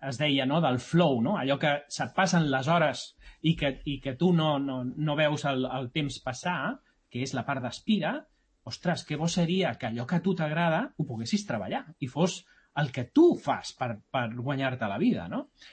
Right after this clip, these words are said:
Llavors, en aquest cas, com que és lideratge innovador, i nosaltres vam veure que les organitzacions tenen una raó de ser, que és mantenir la preferència del seu client, perquè si perds clients el que fas és perdre el negoci, i si no tens clients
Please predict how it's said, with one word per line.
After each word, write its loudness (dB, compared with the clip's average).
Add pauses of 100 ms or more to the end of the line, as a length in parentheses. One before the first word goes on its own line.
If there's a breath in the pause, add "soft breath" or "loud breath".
Llavors, 2
en 0
aquest -2
cas, 2
com -4
que 0
és -4
lideratge -2
innovador, -4
i -6
nosaltres -6
vam -4
veure 0
que -6
les -4
organitzacions -2
tenen -4 (100)
una 6 (200)
raó -2
de 0
ser, -4 (100)
que -4
és -6 (200)
mantenir 2 (360)
la 0
preferència -4
del -2
seu -6
client, -2
perquè -10
si -4
perds -8
clients -4 (180)
el -6
que -10
fas -2
és -6
perdre -4
el -4
negoci, -4 (160)
i -4 (140)
si 2
no 4
tens -2
clients -2